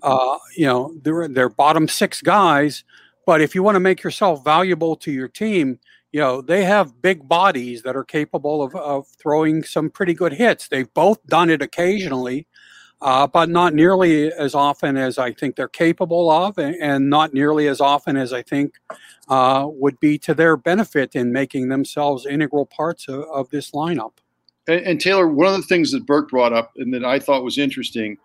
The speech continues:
Speaker 2: and again, there's probably nothing they can do about it right now, but as we're talking about projecting this team next year, the year after, whatever, and, and everything obviously is cyclical. But you look at,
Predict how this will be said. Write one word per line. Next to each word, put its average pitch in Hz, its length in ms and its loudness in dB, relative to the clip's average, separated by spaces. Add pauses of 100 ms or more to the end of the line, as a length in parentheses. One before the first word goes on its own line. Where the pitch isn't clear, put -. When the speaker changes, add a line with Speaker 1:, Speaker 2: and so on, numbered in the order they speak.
(300)
Speaker 2:
and 160 80 2
again, 147 360 0 (160)
there's 139 160 2
probably 175 440 0
nothing 143 360 0
they 135 140 -2
can 123 180 -8
do 131 200 -2
about 113 260 -2
it 107 100 -12
right 113 240 -6
now, 110 300 -8
but 113 100 -8
as 107 140 -8
we're 131 120 -4
talking 131 340 -2
about 113 220 0 (440)
projecting 139 520 0
this 127 160 -4
team 117 460 -4 (540)
next 131 320 -2
year, 127 200 0
the 120 60 0
year 117 340 0
after, 120 440 -2
whatever, 113 540 -2
and, 147 180 -6
and 151 160 -4
everything 147 500 0 (440)
obviously 117 420 0
is 107 160 -4
cyclical. 113 540 -8 (880)
But 135 200 2
you 151 160 4
look 175 180 4
at, 156 80 0